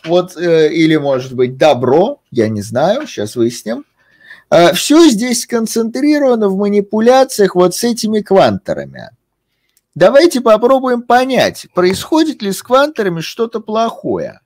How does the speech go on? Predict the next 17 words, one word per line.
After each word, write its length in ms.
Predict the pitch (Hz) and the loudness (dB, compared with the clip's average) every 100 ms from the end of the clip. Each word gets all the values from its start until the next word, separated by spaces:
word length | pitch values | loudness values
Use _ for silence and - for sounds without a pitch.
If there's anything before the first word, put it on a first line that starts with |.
| _ _ _ _ _ _ _ - | _ _ _ _ _ _ _ 0
а, 420 | 120 127 127 131 | 4 6 6 4
что 260 | - 190 | 0 0
делает 400 | 180 208 226 190 | 0 0 0 0
эти 220 | 180 160 160 | 0 -2 -4
формулы 540 | 190 196 190 180 175 | 0 0 0 -2 -2
необщезначимыми, 1200 | 170 180 180 - 190 170 143 95 - 98 120 160 | 0 0 -2 -4 -6 -2 0 -2 -6 -10 -6 -4
или, 140 | 180 185 | -2 0
напротив, 720 | 196 208 196 120 - - - | 2 2 2 0 -2 -10 -16
с 80 | - | -6
кванторами 640 | 135 151 175 170 156 151 | 2 2 2 -4 -6 -6
происходит 640 | - 160 156 - 170 165 | -6 -6 -4 -4 -4 -4
нечто 400 | 180 170 165 165 | -6 -8 -8 -6
настолько 520 | 165 170 170 254 294 - | -2 -2 -2 -4 -4 -4
хорошее, 600 | - 156 143 95 - 87 | 2 4 4 2 -4 -12
что 220 | - 113 | -4 -2
формула 480 | - 180 185 180 160 | 2 4 4 4 2
общезначимая. 960 | 156 - 156 147 101 82 - 76 73 | 0 -4 -2 2 0 0 -8 -12 -14